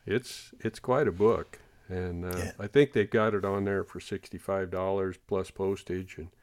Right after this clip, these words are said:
Speaker 1: so I've been, for the folks that have reached out, said, "I'll pay for one." And I, so I've been having 'em send me a check for,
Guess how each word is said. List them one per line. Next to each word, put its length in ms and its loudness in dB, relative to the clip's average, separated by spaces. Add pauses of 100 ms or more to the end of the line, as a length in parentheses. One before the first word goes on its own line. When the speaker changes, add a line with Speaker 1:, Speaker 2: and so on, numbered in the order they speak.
(680)
Speaker 1:
so 400 -4 (720)
I've 180 2
been, 340 2 (580)
for 140 0
the 100 0
folks 380 4
that 160 0
have 120 -2
reached 340 -2
out, 220 0
said, 200 -2
"I'll 160 2
pay 280 0
for 200 -6
one." 300 -2
And 180 -4 (300)
I, 140 -4 (260)
so 240 -4
I've 160 -2
been 260 0 (1200)
having 300 2
'em 140 0
send 300 4
me 120 4
a 60 2
check 480 2
for, 200 -8